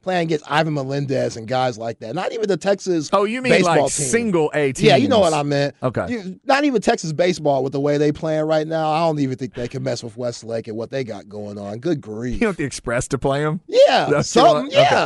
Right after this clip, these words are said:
Speaker 2: All right.
Speaker 1: Something.
Speaker 2: Fair enough.
Speaker 1: Shoot, man.
Speaker 2: Um, also, we got a new kind of video that showed up on Flex. Flex is, uh, we told you, is always looking for your, you know, workout videos, the, the weightlifting stuff. Shout out to Tyler. I'm gonna go with Melu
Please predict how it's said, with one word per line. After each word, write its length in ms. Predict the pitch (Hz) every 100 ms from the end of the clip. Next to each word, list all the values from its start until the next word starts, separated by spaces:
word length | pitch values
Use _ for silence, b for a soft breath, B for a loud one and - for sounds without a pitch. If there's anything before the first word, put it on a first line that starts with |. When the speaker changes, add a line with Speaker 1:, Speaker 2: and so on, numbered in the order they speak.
| -
Speaker 2:
All 140 | 143
right. 100 | 214 -
Speaker 1:
Something. 600 | - 214 262 277 494 440
Speaker 2:
Fair 260 | - 165 147
enough. 240 | 139 127
Speaker 1:
Shoot, 400 | 254 214 147 123
man. 140 | 147 185 453 370 -
Speaker 2:
Um, 400 | 143 156 151 151 151
also, 460 | 180 208 - 214
we 100 | 196
got 160 | 180 180
a 60 | 175
new 240 | 170 196
kind 240 | 208 190 165
of 80 |
video 500 | 131 160 165 147 139
that 100 | 127
showed 280 | 127 160 147
up 160 | 143 139
on 200 | 131 117
Flex. 480 | - 139 147 143 -
Flex 280 | 165 165 -
is, 80 |
uh, 120 | 147 139
we 80 | 139
told 240 | 170 156
you, 60 | 135
is 60 |
always 220 | 147 147
looking 220 | 143 147 139
for 100 | 151
your, 220 | 127 113 B B
you 80 | 131
know, 100 | 120
workout 540 | 123 170 170 175 156
videos, 680 | 139 170 160 165 160 160 143
the, 200 | 131 131 117
the 200 | 127 120
weightlifting 680 | 123 170 165 170 - 160 147
stuff. 340 | - 160 156 b -
Shout 440 | - 185 180 190
out 260 | 180 180 -
to 220 | - 143
Tyler. 880 | 113 - 170 175 190 185 185 180 - b -
I'm 100 | 156
gonna 120 | 175
go 120 | 185
with 200 | 170 151
Melu 760 | 135 139 147 143 160 185 233